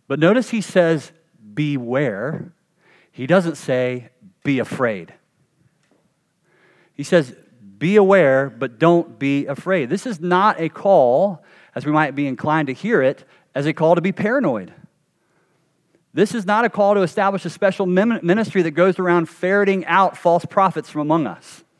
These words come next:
Right? This is not a fear-based response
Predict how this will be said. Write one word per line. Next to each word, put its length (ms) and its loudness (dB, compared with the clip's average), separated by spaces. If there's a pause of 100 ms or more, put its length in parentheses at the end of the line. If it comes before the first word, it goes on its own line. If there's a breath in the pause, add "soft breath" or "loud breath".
(720 soft breath)
Right? 180 -20 (840 soft breath)
This 180 -2
is 100 -6
not 160 2
a 120 2
fear-based 960 -2
response 880 -6